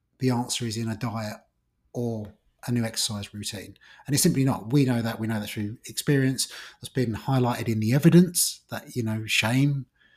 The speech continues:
doesn't impose longer-term change. We recognise that before and afters don't. And it's that whole before, know better, not doing better that I've real issue with. And people that are seen as, seen as authorities, and I'm not gonna go to the effort of,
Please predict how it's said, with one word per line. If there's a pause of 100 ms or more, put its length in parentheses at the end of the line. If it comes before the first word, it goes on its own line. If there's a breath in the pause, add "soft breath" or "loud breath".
(440 soft breath)
doesn't
impose
longer-term
change.
We
recognise
that (200 loud breath)
before
and
afters
don't. (520 soft breath)
And
it's
that
whole
before, (200)
know
better,
not
doing
better
that
I've
real
issue
with.
And
people
that
are
seen
as, (140)
seen
as
authorities,
and
I'm
not
gonna
go (560 loud breath)
to
the
effort
of,